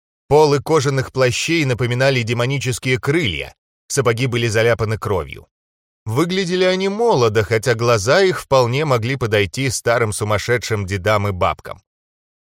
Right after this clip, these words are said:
Дикие, мутные, как будто подёрнутые тёмной пеленой.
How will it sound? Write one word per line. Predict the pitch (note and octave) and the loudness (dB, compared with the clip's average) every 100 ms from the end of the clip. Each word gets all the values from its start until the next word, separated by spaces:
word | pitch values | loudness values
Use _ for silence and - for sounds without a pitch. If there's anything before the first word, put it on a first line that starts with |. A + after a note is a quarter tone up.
| _ G#2 | _ -10
Дикие, | F#2+ D#3 E3+ - D2+ D2 - | -6 -4 -4 -4 -6 -6 -6
мутные, | A2 D3 F#3+ C#3+ F#2+ D#2 C2+ _ _ _ | -4 -2 -2 -4 -6 -6 -8 _ _ _
как | A2+ A2+ | -4 -2
будто | C#3 - C3 | -4 0 0
подёрнутые | - A#2 G#2 D3 B2 A#2 A#2 A2 | 2 0 4 2 2 -2 0 0
тёмной | - A2+ G#2+ G#2 G2+ | 0 0 0 -2 -2
пеленой. | G2+ F#2+ F#2 C#2 - | -2 -2 -4 -10 -16